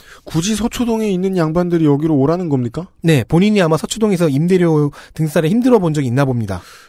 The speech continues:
Speaker 1: 서교 변호사도 그래 보이더라고요.
Speaker 2: 네.
Speaker 1: <laughs>
Speaker 2: 그런 변호사들은, 어, 이쪽이 좀 더 싼 임대료에, 임대료가 좀 더 싼데,
Speaker 1: 음.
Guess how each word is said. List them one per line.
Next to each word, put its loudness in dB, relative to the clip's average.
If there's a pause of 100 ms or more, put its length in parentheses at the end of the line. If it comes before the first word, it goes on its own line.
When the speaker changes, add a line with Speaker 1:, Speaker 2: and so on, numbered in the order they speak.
Speaker 1:
서교 -6
변호사도 -4
그래 -2
보이더라고요. -10
Speaker 2:
네. -12
Speaker 1:
<laughs> 0 (1900)
Speaker 2:
그런 4
변호사들은, 0 (480)
어, -4
이쪽이 -4
좀 -4
더 -8
싼 -4
임대료에, 0 (400)
임대료가 0
좀 -4
더 -4
싼데, -2
Speaker 1:
음. -14